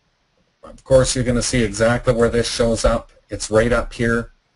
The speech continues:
Um, so we're gonna see the, the headline, the text that lets them know what it's all about. Then down below, it's going to, um, have the information that we wanna put here,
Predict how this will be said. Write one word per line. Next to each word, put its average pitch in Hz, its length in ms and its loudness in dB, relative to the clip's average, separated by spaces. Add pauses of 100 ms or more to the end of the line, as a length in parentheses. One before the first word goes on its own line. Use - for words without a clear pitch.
(400)
Um, 104 540 -4
so - 220 0
we're 107 140 4
gonna 113 180 0
see 110 240 0
the, 104 280 -2
the 104 140 -2
headline, 120 720 2 (140)
the - 100 -4
text - 600 -6
that - 180 2
lets 113 220 2
them 110 100 -4
know 110 120 4
what 107 140 2
it's - 140 -6
all 107 200 6
about. 107 420 2 (840)
Then 120 540 2
down 117 320 4
below, 110 500 6 (680)
it's 110 320 -2
going 110 340 0
to, 110 360 -4
um, 104 420 -4
have - 520 0
the 107 340 -4
information 113 560 -2
that 110 120 0
we 107 100 -2
wanna 101 220 -2
put - 220 -6
here, 101 340 -6